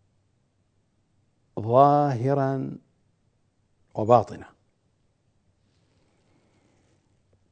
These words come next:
هذه مفاخر أمير المؤمنين. "محمد النبي أخي وصهري، وحمزة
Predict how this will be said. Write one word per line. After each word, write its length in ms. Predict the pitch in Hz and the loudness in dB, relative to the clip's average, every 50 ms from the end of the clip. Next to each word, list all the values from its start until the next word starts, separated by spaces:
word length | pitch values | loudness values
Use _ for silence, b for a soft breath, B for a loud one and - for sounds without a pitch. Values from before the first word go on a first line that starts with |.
| _ _ _ _ _ _ _ - | _ _ _ _ _ _ _ 4
هذه 420 | 135 165 196 190 185 170 165 175 165 | 8 8 8 8 6 4 6 6 6
مفاخر 840 | 160 165 - - 175 180 165 - 160 151 147 143 135 135 135 - - - _ _ _ _ _ _ _ _ _ _ _ _ _ _ _ _ _ _ - | 4 2 4 4 4 4 4 2 2 4 6 6 4 2 0 -4 -10 -18 _ _ _ _ _ _ _ _ _ _ _ _ _ _ _ _ _ _ -2
أمير 260 | 120 123 135 135 127 | 0 2 4 4 4
المؤمنين. 600 | 113 104 107 101 92 101 107 120 135 110 82 - - _ _ _ _ _ _ _ _ _ _ _ _ _ _ _ _ _ _ _ _ _ b b b b b b b b b b | 2 2 -2 -4 -4 -2 -2 -2 -2 -4 -4 -8 -18 _ _ _ _ _ _ _ _ _ _ _ _ _ _ _ _ _ _ _ _ _ b b b b b b b b b b
"محمد 640 | 131 143 - - - 165 160 156 165 185 202 175 | 4 4 6 6 6 6 6 8 6 6 6 6
النبي 840 | 185 185 180 175 170 170 160 156 156 151 147 160 185 185 180 170 165 160 160 | 6 6 8 8 8 8 6 8 6 6 6 6 4 4 4 4 6 6 6
أخي 500 | - 160 175 170 - - 175 175 165 160 | 6 6 4 4 4 0 2 4 4 4
وصهري، 840 | 156 151 147 131 - - 175 151 117 98 92 120 117 104 92 80 - - _ _ _ _ _ _ _ _ _ _ _ _ _ _ _ _ _ _ _ _ _ _ _ _ _ _ _ _ _ _ _ _ _ _ _ _ _ _ - | 6 6 4 4 6 4 2 2 2 -4 -6 -4 -2 -2 -2 -4 -8 -14 _ _ _ _ _ _ _ _ _ _ _ _ _ _ _ _ _ _ _ _ _ _ _ _ _ _ _ _ _ _ _ _ _ _ _ _ _ _ -4
وحمزة 920 | 110 101 - - 175 170 143 131 139 123 - - 131 127 127 120 117 - | -2 0 2 4 4 4 4 4 2 2 2 2 2 2 2 2 0 -4